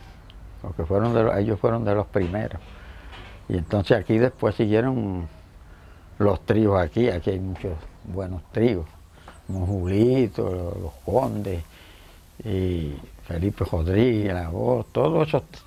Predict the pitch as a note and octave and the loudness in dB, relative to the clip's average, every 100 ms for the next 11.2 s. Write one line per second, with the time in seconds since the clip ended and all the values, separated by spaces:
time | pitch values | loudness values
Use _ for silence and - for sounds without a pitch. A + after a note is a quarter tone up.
0 | - A2+ - - G#2 B2+ B2 C3+ C3+ A#2+ | -18 -8 -6 -4 0 4 4 2 0 2
1 | C3 C#3+ C#3 C#3+ B2 - - - A2+ - | 2 0 -2 -6 -4 -6 -6 -4 -4 -4
2 | - B2 B2 G#2+ B2+ - B2 A#2+ - B2+ | -4 -2 0 0 0 2 2 2 4 2
3 | A#2+ A2 C3 C#3 D#3+ - - - - A#2 | 2 0 -4 -4 -8 -12 -20 -8 0 4
4 | D#3 E3 D#3 E3 D#3+ D#3 D3+ E3 D#3 D3 | 4 2 2 2 2 2 2 2 2 0
5 | D3 D#3 D#3 - C#3 - C3+ D3+ D3+ D3+ | 0 -2 -4 -6 -8 -8 -6 -4 -2 -4
6 | - A#2 B2 B2+ B2 B2+ - E3 A3+ B2+ | -6 -4 -2 -2 0 -2 2 0 0 -8
7 | - - - - - - - - - A2 | -14 -20 -20 -20 -20 -20 -20 -14 -2 0
8 | - A2+ A#2+ C3 C#3+ C#3 F3+ E3+ C#3+ C3 | 2 4 4 4 4 4 4 2 2 2
9 | C3+ C#3 C3 A#2+ A2 A2+ A#2+ B2+ - B2 | 0 -2 -2 -2 -2 -2 0 0 -4 -4
10 | A#2 B2+ A#2+ B2 G#2 B2 - A2+ A#2+ D3+ | -2 -2 0 -4 -2 -4 -2 -2 0 0
11 | C#3+ | -2